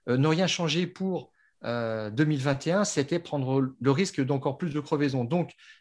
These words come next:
euh, ils ont levé de l'appui, euh, aéro. Euh,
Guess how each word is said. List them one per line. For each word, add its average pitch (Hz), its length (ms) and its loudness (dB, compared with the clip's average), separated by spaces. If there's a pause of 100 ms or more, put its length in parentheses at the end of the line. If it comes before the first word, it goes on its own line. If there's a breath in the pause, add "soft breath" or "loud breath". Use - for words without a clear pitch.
(100)
euh, 113 100 -6
ils 123 160 -2
ont 147 80 2
levé 131 160 4
de 127 60 4
l'appui, 135 460 0 (100)
euh, 104 60 -6 (100)
aéro. 160 420 0 (460 soft breath)
Euh, 117 480 -6